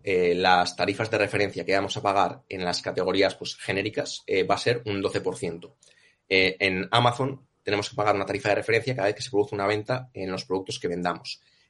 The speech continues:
Eh, estas tarifas van cambiando, pues pueden ser el ocho, diez, doce por ciento,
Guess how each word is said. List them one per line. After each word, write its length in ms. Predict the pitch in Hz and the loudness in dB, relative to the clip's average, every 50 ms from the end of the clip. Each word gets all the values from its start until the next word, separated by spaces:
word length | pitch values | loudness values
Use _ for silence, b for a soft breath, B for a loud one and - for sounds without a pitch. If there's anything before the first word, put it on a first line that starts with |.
| b | b
Eh, 240 | b 104 101 101 - | b 6 6 6 4
estas 300 | - - - - 110 - | 2 -2 -2 -2 -2 0
tarifas 420 | - 110 117 - - 78 - - - | 0 -2 -2 -2 -6 -8 -12 -8 -2
van 160 | 101 101 107 | 0 0 0
cambiando, 540 | 104 104 92 98 101 107 113 117 131 - - _ | 0 -2 -2 0 0 0 0 0 -4 -6 -6 _
pues 240 | - - - - _ _ _ _ _ _ | -10 -10 -10 -12 _ _ _ _ _ _
pueden 240 | - 104 95 92 90 | 0 2 2 2 0
ser 180 | - 101 92 | 0 0 2
el 440 | 87 85 - - - 90 92 92 - _ _ | 2 0 -2 -4 -6 -6 -6 -6 -6 _ _
ocho, 420 | - 104 104 - - - 104 98 95 92 | 2 2 2 2 2 2 2 2 2 2
diez, 320 | 98 101 104 104 101 - _ | 6 6 6 6 6 2 _
doce 240 | - - 104 - 107 | -6 -6 -4 -4 -2
por 160 | 101 101 98 | -2 -2 -4
ciento, 380 | - 104 104 110 - 131 - b | -2 -4 -6 -6 -6 -8 -10 b